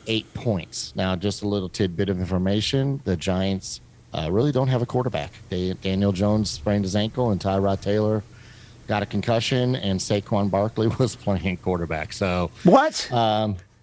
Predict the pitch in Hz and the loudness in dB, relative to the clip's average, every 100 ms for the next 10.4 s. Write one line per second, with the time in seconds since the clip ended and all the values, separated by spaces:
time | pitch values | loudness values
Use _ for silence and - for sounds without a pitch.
0 | - - 117 135 123 104 104 95 - 90 | -20 -6 -2 0 0 0 -2 -4 -4 -4
1 | 85 - - 104 135 - 107 - 107 98 | -6 -10 -4 -2 0 0 0 2 2 2
2 | 95 95 90 - 87 82 85 82 87 87 | -2 -2 -2 -4 -6 -4 -4 -4 -4 -2
3 | 113 107 101 - - - - - 127 120 | 0 0 0 -6 -20 -20 -6 0 2 2
4 | 117 143 147 170 170 165 160 120 120 113 | 0 0 0 2 2 2 2 2 2 0
5 | 101 147 165 139 139 135 139 127 123 117 | 0 0 0 0 0 0 2 2 2 2
6 | 143 143 127 120 117 120 117 - 123 131 | 0 2 2 2 2 2 2 0 0 0
7 | 131 120 117 113 113 - 104 101 101 - | -2 -2 -2 -2 -2 0 0 0 -2 -6
8 | - 107 113 110 - 113 104 107 101 107 | -4 0 0 -2 -2 -2 0 -2 0 2
9 | 104 101 98 101 98 - 101 98 98 95 | 2 2 0 0 -2 -2 0 0 0 -2
10 | 92 92 90 87 | -2 -2 -2 -2